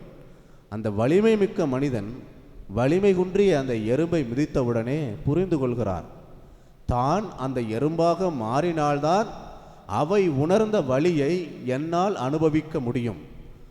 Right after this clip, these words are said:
அது வரைக்கும் என்னால் புரிஞ்சிக்க முடியாது, அதை அனுபவிக்க முடியாது,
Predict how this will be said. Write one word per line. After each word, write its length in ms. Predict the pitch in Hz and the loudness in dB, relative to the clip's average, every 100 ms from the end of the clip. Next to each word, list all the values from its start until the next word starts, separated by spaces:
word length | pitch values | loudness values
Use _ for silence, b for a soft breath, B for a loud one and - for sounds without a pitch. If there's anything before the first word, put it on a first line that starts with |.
| - 110 | -8 -2
அது 120 | 165 214 | 2 2
வரைக்கும் 320 | 180 175 185 | 2 2 -2
என்னால் 300 | 175 185 165 | 0 0 0
புரிஞ்சிக்க 400 | 165 190 170 156 127 | -2 -2 -2 -2 -2
முடியாது, 440 | 139 151 123 117 107 | 0 2 0 0 -4
அதை 140 | 113 | -2
அனுபவிக்க 480 | 113 160 208 220 214 160 | -2 0 2 2 -2 -4
முடியாது, 500 | 143 131 113 101 | -2 -2 -2 -4